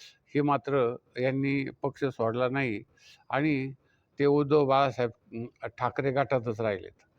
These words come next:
त्यामुळं उद्धव बाळासाहेब ठाकरे गटाने त्यांना हे तिकीट दिलेलं आहे आणि बाकीचे सगळे, अ, शिंदे सेनेबरोबर झालेले फूटबरोबर.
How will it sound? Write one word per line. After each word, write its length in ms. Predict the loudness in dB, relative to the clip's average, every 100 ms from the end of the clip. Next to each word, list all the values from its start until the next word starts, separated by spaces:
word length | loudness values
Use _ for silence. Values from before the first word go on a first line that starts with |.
| _ -20 -20 _ 0
त्यामुळं 440 | 2 4 6 4 2
उद्धव 680 | -2 -2 2 4 6 4 4
बाळासाहेब 440 | 4 4 2 -4 -2
ठाकरे 300 | -2 0 2
गटाने 380 | 2 0 -2 -2
त्यांना 320 | 0 0 0
हे 180 | -2 -2
तिकीट 680 | -6 _ _ -6 0 0
दिलेलं 360 | 0 -2 -4 -6
आहे 100 | -12 -20 _ _ _ _ -10
आणि 260 | -6 -4
बाकीचे 500 | 0 0 0 -2 0
सगळे, 360 | 0 -2 0 -2 -4 _ -20 -14 -2
अ, 260 | 2 2
शिंदे 480 | 0 -4 0 0 0 -4 _ _ _
सेनेबरोबर 720 | -4 -2 0 0 0 2 0
झालेले 440 | 2 2 2 2 -2
फूटबरोबर. 680 | 0 0 2 0 0 -4